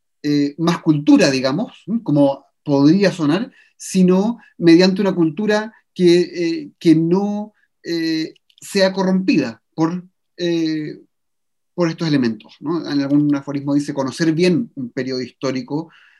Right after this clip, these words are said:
consiste en no observarlo a través de prejuicios democráticos". Un texto bien ilustrativo de cómo,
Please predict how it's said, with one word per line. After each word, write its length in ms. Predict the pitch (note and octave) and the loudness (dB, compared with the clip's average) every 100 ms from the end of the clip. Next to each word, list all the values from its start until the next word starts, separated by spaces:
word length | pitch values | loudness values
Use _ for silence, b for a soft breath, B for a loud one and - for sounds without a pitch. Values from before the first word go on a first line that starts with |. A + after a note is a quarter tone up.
| b _ _ | b _ _
consiste 720 | - C#3 - D#3+ D3 E3 D#3 | -4 -4 -2 -8 -6 -6 -4
en 200 | C#3 C#3 | -4 2
no 420 | D#3+ G#3 G3+ - _ | 4 4 0 -8 _
observarlo 800 | C3+ A#2 A#2+ A#2+ A2 A2+ A2 _ _ - | -16 -14 -14 -10 -10 -12 -16 _ _ -12
a 120 | C#3 | -10
través 320 | B2+ C3 C3 | -8 -10 -10
de 100 | B2 | -12
prejuicios 760 | B2 A#2+ A#2 - A#2 - _ _ | -12 -12 -12 -12 -14 -16 _ _
democráticos". 680 | - B2 A#2 A#2 A2+ - _ _ _ - - D3+ C3+ A#2+ _ _ _ _ _ _ _ - | -8 -6 -6 -10 -12 -18 _ _ _ -20 -20 -20 -16 -16 _ _ _ _ _ _ _ -20
Un 500 | A#2+ A#2 C3+ - - | -16 -14 -14 -20 -18
texto 260 | - - | -18 -10
bien 160 | B2+ C3 | -6 -4
ilustrativo 540 | C3+ - B2 C#3+ C#3+ | -6 -8 -4 -2 0
de 80 | C3 | -2
cómo, 400 | C3+ C#3 C#3+ C#3+ | -6 -2 -4 -4